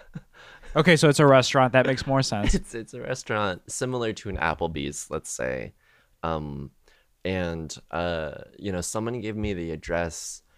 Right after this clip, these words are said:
Speaker 2: and so my parents drove me to that address, and it was the wrong Friendlies. And I remember, like, calling, calling someone, and I don't think it was malicious, but I remember in that moment not even being surprised,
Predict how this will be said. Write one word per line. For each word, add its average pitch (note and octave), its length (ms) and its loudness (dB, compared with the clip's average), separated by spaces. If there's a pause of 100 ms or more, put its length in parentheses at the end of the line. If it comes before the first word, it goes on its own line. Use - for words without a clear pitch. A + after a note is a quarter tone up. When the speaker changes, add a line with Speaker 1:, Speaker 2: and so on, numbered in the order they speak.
(200)
Speaker 2:
and E2+ 100 -12
so F2 200 -6
my D#2+ 140 -2
parents G2 420 -2
drove E2+ 240 -6
me E2+ 140 -6
to D2 120 -12
that C#2+ 220 -8
address, - 640 -8
and D#2+ 100 -8
it D2 80 -8
was D2 140 -12
the D#2 100 -10
wrong D#2 320 -4
Friendlies. E2+ 560 -8
And D2 80 -10
I D2 60 -8
remember, G#2+ 360 -8
like, G2 200 -14
calling, F2+ 560 -2 (840)
calling A2+ 340 2
someone, A#2+ 260 -4
and G#2+ 120 -2
I F#2 200 -4
don't D#3 300 -4 (260)
think - 640 -8
it G2 100 -2
was F2+ 220 -4
malicious, D#2+ 1000 -4 (580)
but A2 360 4 (160)
I A#2 80 0
remember D3+ 480 0
in E3+ 140 -6
that A#2 140 -4
moment G#2 480 -2
not G2 220 -2
even A2+ 280 -6
being F#2+ 240 -6
surprised, F2+ 920 -6